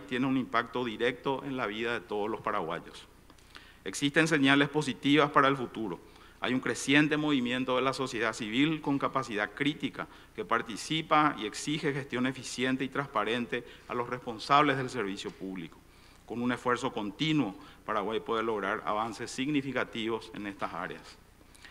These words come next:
En tal sentido, conjuntamente con la caf,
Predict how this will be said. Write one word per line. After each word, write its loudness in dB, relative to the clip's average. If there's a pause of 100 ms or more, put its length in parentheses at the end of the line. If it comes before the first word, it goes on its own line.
(260)
En -6
tal 4
sentido, 4 (140)
conjuntamente 0
con 0
la 0
caf, 4